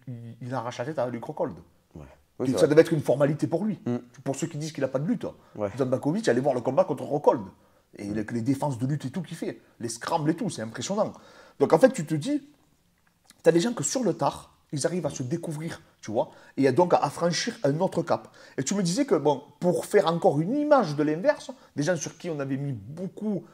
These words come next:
Speaker 1: euh, d'espoir en N F L, c'était, euh, Leaf, c'est
Speaker 2: Ryan,
Speaker 1: ça ?
Speaker 2: Ryan Leaf à l'époque, tout le
Speaker 1: Alors,
Speaker 2: monde
Speaker 1: je
Speaker 2: disait
Speaker 1: le,
Speaker 2: que c'était
Speaker 1: je le montre, hein.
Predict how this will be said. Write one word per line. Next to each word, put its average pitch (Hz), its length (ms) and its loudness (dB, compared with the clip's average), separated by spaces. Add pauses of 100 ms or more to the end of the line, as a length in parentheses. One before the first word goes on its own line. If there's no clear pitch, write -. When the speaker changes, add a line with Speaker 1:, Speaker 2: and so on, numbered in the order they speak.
(300)
Speaker 1:
euh, 123 320 0
d'espoir 254 580 2
en 117 160 -2
N 123 180 -2
F 139 120 -2
L, 254 120 2
c'était, 147 360 -2
euh, 120 60 2
Leaf, 208 380 -4 (120)
c'est - 100 -6
Speaker 2:
Ryan, 107 100 2
Speaker 1:
ça ? 123 140 8
Speaker 2:
Ryan 127 300 4
Leaf 147 180 -4
à 113 40 0
l'époque, 110 380 -6
tout - 40 -
le 101 100 -10
Speaker 1:
Alors, 117 140 8
Speaker 2:
monde 131 80 4
Speaker 1:
je 127 100 4
Speaker 2:
disait - 0 -
Speaker 1:
le, 127 80 6
Speaker 2:
que 123 60 -4
c'était 117 200 2
Speaker 1:
je 143 60 6
le 147 80 6
montre, 208 240 4
hein. 220 140 2